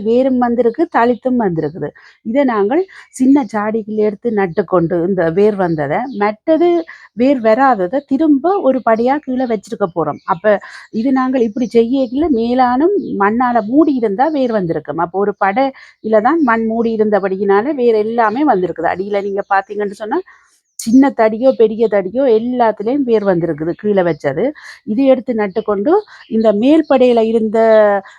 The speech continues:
தடியை நாங்கள் திரும்ப மணலுக்குள்ள வச்சோம்னு சொன்னா, இன்னும் கெதியில வரும். ஏனெண்டா முளைச்சு வந்துட்டார், அது அரும்பி இருக்கிறார், வேர்கள் வேற, அப்ப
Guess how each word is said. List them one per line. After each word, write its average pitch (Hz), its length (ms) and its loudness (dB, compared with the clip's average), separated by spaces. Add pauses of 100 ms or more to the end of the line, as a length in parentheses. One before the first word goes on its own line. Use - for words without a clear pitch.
தடியை 226 420 -2
நாங்கள் 240 420 0 (400)
திரும்ப 262 440 2
மணலுக்குள்ள 226 580 0
வச்சோம்னு 202 460 -2
சொன்னா, 196 340 -6
இன்னும் 269 360 -2
கெதியில 240 380 0
வரும். 180 240 0
ஏனெண்டா 220 320 0
முளைச்சு 233 380 0
வந்துட்டார், 202 600 0 (200)
அது 220 260 0
அரும்பி 262 440 2
இருக்கிறார், 185 520 0 (280)
வேர்கள் 220 420 0
வேற, 170 340 0
அப்ப 277 360 -4